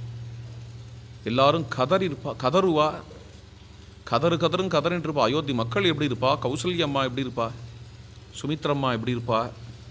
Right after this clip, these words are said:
அப்பா தான் எப்படி இருப்பார்? அப்பா எப்படி உயிர் தரிப்பாருங்கிற அளவுக்கு பேசுறார் லக்ஷ்மணன். இப்படிலாம் பேசும்பொழுது குஹனும் கண்ணீரும் கமலையுமா நிற்க, குஹன், சுமந்திரர், லக்ஷ்மணன்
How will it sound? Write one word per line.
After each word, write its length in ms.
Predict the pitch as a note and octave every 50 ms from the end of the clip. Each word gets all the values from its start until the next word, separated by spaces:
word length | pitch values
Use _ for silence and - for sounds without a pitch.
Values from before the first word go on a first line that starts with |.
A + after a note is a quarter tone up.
| - - - - -
அப்பா 320 | - - - - D3+ D#3
தான் 140 | D#3 E3+ E3+
எப்படி 180 | D#3+ C#3 B2+ C#3+
இருப்பார்? 380 | C3 A2+ - A#2 A2+ A#2 B2 - - - - - - - - - - - - - - -
அப்பா 300 | - F#2 F#2 - F3+ F#3
எப்படி 220 | F#3+ E3 D#3 F3 F#3+
உயிர் 320 | D3+ A#2+ A#2 E3 G#3 A3
தரிப்பாருங்கிற 560 | F#3 G#3 G3+ G3 A#2 G3+ G3 F#3+ F#3+ F#3+ F3+
அளவுக்கு 340 | F#3 F#3 F#3+ F#3 E3 D3+ D#3
பேசுறார் 280 | D#3 D#3 D3+ C#3 B2 G#2+
லக்ஷ்மணன். 420 | F#2+ G2 - - - C3 - - - - - - - - - - - - - - - - - - - - - - - - - - -
இப்படிலாம் 360 | - A#2 A#2+ C3 D#3 E3+ E3 D3+
பேசும்பொழுது 520 | D3+ E3 D#3+ E3+ E3 D3 C#3+ D3 E3 E3
குஹனும் 400 | B2+ B2+ C#3 D3 E3+ F3 F#3+ F#3+
கண்ணீரும் 440 | E3+ D#3 C#3+ D3+ D#3+ E3 E3+ E3+ D#3
கமலையுமா 360 | D#3 D#3 E3 E3+ E3+ F3+ F3
நிற்க, 360 | D3+ C3 - - F#3 F3 - - - - - - - - - - - - - - - - - - - - C3+ B2
குஹன், 340 | B2 C3 A#2+ E3 F3 C#3 A#2+ - - - - - -
சுமந்திரர், 500 | C#3 C3 C3+ C#3+ C3 - C#3+ F#3 G3+ -
லக்ஷ்மணன் 420 | - G2+ G2+ - - - G#2 F#2+